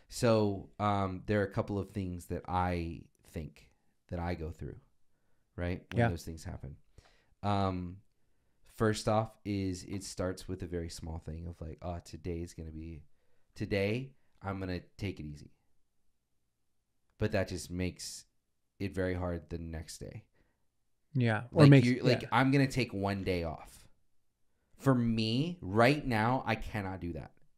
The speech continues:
Speaker 1: And that's why I had to get up at six A M the day after Super Bowl. I didn't want to, but I had to.
Speaker 2: Mm-hmm.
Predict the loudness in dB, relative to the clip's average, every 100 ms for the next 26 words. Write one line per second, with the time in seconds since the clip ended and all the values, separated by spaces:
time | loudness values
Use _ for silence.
0 | _ _ _ _ _ _ _ _ _ _
1 | _ _ 2 4 6 4 4 4 6 6
2 | 2 0 -2 2 2 0 0 2 4 2
3 | -4 _ _ _ -4 -2 -4 -2 0 0
4 | -2 -2 -2 -2 -4 -6 -4 -4 0 2
5 | 4 2 2 0 0 -4 -4 -4 -4 -6
6 | -2 0 0 -4 -8 -8 -12 -2 0 0